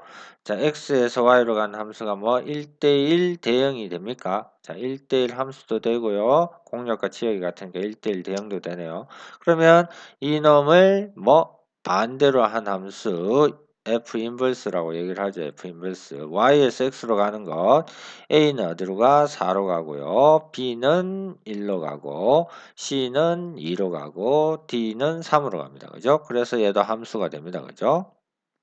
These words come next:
그러므로 일 대 일 대응이 아니면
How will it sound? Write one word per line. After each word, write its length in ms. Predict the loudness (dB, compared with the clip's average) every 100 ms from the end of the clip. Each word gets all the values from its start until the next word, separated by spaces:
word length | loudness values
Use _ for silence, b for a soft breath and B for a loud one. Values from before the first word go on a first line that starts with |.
| _ _ b b b
그러므로 640 | -4 0 2 4 6 6 4 B B -2
일 160 | -2
대 200 | 4 6
일 120 | 6
대응이 380 | 4 2 2 0
아니면 800 | -4 -4 -4 -4 0 0 0 -2